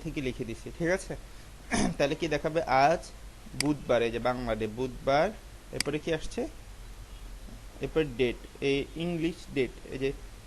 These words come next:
চব্বিশে খ্রিস্টাব্দ, এই যে চোদ্দই ফেব্রুয়ারি চব্বিশ খ্রিস্টাব্দ, দুঃখিত, প্রথমে ইংলিশ ডেট আসছে, এই যে চোদ্দই ফেব্রুয়ারি, এটা ইংলিশ ডেট। এরপরে পহেলা ফাল্গুন, ঠিক আছে? আবার একলা ফাল্গুন বলিয়েন না। তো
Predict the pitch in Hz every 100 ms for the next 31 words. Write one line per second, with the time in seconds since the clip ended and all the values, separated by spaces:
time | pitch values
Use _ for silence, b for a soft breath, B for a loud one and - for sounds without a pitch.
0 | - - 156 135 - 196 - 170 - 156
1 | 127 127 147 165 - 143 139 156 165 143
2 | 151 160 180 214 - - - 143 143 -
3 | 170 151 - 160 185 156 151 - 117 139
4 | 143 170 202 247 - - - - 156 160
5 | 165 156 147 113 - - 110 110 - -
6 | - 143 139 165 170 160 147 127 127 165
7 | 170 160 165 190 247 B B - 123 -
8 | 160 185 - 135 143 151 175 269 - -
9 | - 131 123 123 127 147 165 - 143 127
10 | 143 165 - 143 - 156 156 151 139 135
11 | 127 113 107 117 156 - - - - -
12 | - - - - - - - - - -
13 | - - - - - - - -